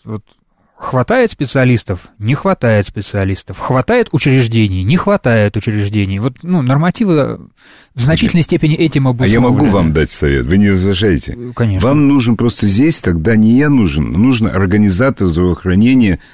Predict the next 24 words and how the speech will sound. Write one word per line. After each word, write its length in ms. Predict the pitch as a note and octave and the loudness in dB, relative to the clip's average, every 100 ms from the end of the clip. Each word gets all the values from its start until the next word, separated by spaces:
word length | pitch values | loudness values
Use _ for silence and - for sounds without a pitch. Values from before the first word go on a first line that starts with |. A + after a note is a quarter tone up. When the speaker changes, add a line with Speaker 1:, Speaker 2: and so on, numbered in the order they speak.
| - | -10
Speaker 2:
такого 320 | F#2 G#2 F#2 | -4 0 2
российского 580 | G#2 - C3+ C3 - F2+ | 0 0 0 0 -2 0
или 120 | F2+ | 2
московского 540 | F#2+ F#2+ B2 A#2+ - G2+ | 2 0 -2 -2 0 0
масштаба. 540 | G#2+ - C#2+ A1 - _ _ _ - | 0 -2 -4 -4 -10 _ _ _ -6
Speaker 1:
Человек 260 | C3+ - | 0 2
Speaker 2:
И 40 | F#3 | 0
он 40 | |
с-, 160 | E3 - _ _ _ - - | -2 -8 _ _ _ -20 -8
он 180 | G2+ C#3+ | -2 -2
сможет 400 | C#3 D3 D3 C3 | 0 0 0 0
вам 160 | C3+ C3+ | 0 0
ответить 320 | A#2 C3+ - | 2 0 0
на 60 | A#2 | 0
эти 180 | G2+ G#2 | 0 0
вопросы. 500 | G#2+ F#2+ D#2 - - _ _ F2+ | 0 -2 -2 -6 -14 _ _ -2
Но 180 | G#2+ | 0
это, 320 | F#2 B2 C3+ G2 | 2 0 0 0
в 120 | F#2+ | 0
общем-то, 440 | A#2 A2 G#2+ G2+ G#2+ | 0 2 0 2 2
немножко 440 | A2 B2 B2 - | 4 4 2 2
не 140 | A2+ A2+ | 2 2
по 160 | B2 | 0
адресу, 480 | G#2 D2 C2+ - | 0 0 -4 -6